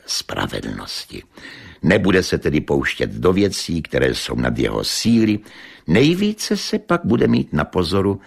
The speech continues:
aby svých rozkoší i svého prospěchu užíval s mírou. Člověk takto smýšlející nalezne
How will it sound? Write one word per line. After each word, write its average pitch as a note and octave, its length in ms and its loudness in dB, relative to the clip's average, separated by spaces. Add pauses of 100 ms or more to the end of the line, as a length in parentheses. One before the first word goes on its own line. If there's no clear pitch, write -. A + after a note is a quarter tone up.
(340)
aby F2 240 0
svých - 540 -4
rozkoší B2+ 1040 0
i F#2 80 -2
svého - 580 -6
prospěchu C3+ 840 -2 (440)
užíval D#2 720 -2
s - 260 -8
mírou. - 440 -8 (1120)
Člověk C3+ 800 2
takto A#2 320 -2
smýšlející F#2 1160 -2 (360)
nalezne C2 500 0